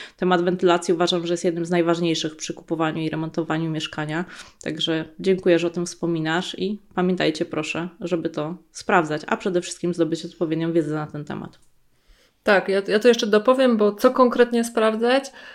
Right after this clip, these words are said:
Speaker 2: E, znaczy przede wszystkim, e, spotkać się z kominiarzem, który obsługuje dany budynek, a drugie, e, dotrzeć do inwentaryzacji takiej kominiarskiej. Tam zazwyczaj taki rzut jest w zasobach, e, e, administracji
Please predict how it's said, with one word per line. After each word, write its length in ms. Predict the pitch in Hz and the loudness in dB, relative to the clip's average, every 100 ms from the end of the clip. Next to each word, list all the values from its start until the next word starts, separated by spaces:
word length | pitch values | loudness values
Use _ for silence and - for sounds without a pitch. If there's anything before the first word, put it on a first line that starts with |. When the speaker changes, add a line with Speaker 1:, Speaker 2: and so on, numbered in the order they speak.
| - - | -20 -4
Speaker 2:
E, 420 | 196 190 196 190 | 0 2 0 -2
znaczy 220 | 208 202 208 | -2 -4 -2
przede 260 | 240 220 | 0 0
wszystkim, 480 | 214 208 - 175 180 - | 0 -4 -4 -6 -6 -6
e, 400 | 185 185 185 190 | -4 -2 -2 -4
spotkać 500 | - 233 233 240 240 | 0 0 4 2 2
się 140 | - 208 | 2 0
z 160 | 202 | 0
kominiarzem, 520 | 196 214 208 208 202 196 | -2 2 4 2 2 -4
który 180 | 196 | -4
obsługuje 520 | 165 - 202 190 196 190 | -4 -4 -8 0 2 2
dany 240 | 185 185 | 0 -2
budynek, 640 | 185 185 180 208 262 - _ - | -4 -4 -2 0 -2 -4 _ -8
a 120 | 185 | -4
drugie, 540 | 190 190 220 254 254 - - | -2 0 2 2 0 -6 -8
e, 260 | 180 185 | -4 -2
dotrzeć 500 | 185 196 - 233 226 | 0 -2 0 0 0
do 340 | 190 190 196 - | 0 2 2 0
inwentaryzacji 1120 | 208 226 220 214 214 208 208 202 202 185 180 | 2 4 4 2 2 2 2 2 0 -4 -4
takiej 320 | 175 175 180 - | -4 -8 -8 -6
kominiarskiej. 880 | 180 180 185 196 196 - 190 185 | -4 -2 -2 -4 -6 -6 -4 -6
Tam 300 | - 185 180 185 190 202 190 _ - | -8 -10 -10 -10 -12 -14 -16 _ -16
zazwyczaj 560 | 185 185 190 190 202 | -12 -12 -8 0 2
taki 280 | 202 196 202 | 2 0 0
rzut 240 | 196 196 196 | 0 -2 2
jest 420 | 190 185 - 175 | 2 2 -4 -4
w 60 | |
zasobach, 720 | 180 190 190 190 175 175 - - | 0 2 4 4 4 2 0 -6
e, 240 | 180 180 175 - - - - _ _ 180 | -2 -2 -6 -18 -20 -20 -20 _ _ -6
e, 300 | 175 175 - | -4 -4 0
administracji 1120 | 190 196 196 196 - 185 180 - 247 294 320 | 0 2 -2 -2 -4 -4 -4 -6 -4 -4 -6